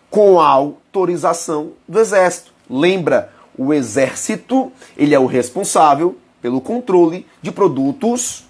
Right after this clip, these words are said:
controlados. Beleza? Artigo vinte e sete. Caberá ao comando do Exército autorizar, excepcionalmente,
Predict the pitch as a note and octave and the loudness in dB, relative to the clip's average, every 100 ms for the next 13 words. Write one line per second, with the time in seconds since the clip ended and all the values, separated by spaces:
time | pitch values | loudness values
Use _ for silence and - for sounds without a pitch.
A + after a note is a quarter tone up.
0 | - G#2+ G2+ - - - - - _ _ | -16 -10 -4 -2 -2 -4 -10 -20 _ _
1 | _ _ _ _ _ _ _ _ _ _ | _ _ _ _ _ _ _ _ _ _
2 | - - - - - - - - - G3+ | -20 -20 -20 -20 -20 -20 -18 -18 0 4
3 | G#3+ B3 B3 B3+ B3+ - _ _ _ F3 | 6 6 6 4 2 -6 _ _ _ -6
4 | - G#3 F#3 A3+ - A3 E3 - - _ | -6 -8 -10 -8 -2 0 0 -2 -14 _
5 | _ _ - G3+ A3+ B3+ A3 G#3+ - F#3+ | _ _ -2 2 4 4 2 0 -2 -4
6 | G3 - A3+ G#3 A#3 D4+ C#4 G3+ F#3 C#3+ | -4 -8 -10 -6 -2 -2 -2 -4 -4 -2
7 | C3 B2 - - - - _ _ D3 E3 | -2 -4 -6 -10 -12 -12 _ _ 0 2
8 | E3+ D3+ E3+ F#3 F3 A3 D#3 - - G3+ | 0 -4 -6 -4 0 2 2 -2 -2 4
9 | B3 B3+ - C#3 - F#3+ G#3+ G3+ A#3 A#3+ | 4 4 -4 -10 -8 -6 -4 -4 -4 -8
10 | - G#2+ | -10 -20